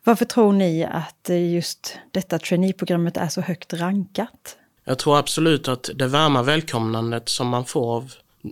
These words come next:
Speaker 2: eller som man ger till nykompetens, folk som kanske är gröna och inte har bakgrunden, man tar emot dem väldigt väl och försöker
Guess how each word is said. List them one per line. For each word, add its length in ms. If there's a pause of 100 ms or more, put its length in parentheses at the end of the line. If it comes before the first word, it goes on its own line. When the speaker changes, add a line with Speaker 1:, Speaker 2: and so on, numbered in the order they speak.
Speaker 2:
eller 220
som 240
man 160
ger 280
till 380 (400)
nykompetens, 1120 (200)
folk 260
som 180
kanske 260
är 180
gröna 320
och 40
inte 140
har 120
bakgrunden, 520 (440)
man 140
tar 120
emot 240
dem 140
väldigt 300
väl 380
och 120
försöker 600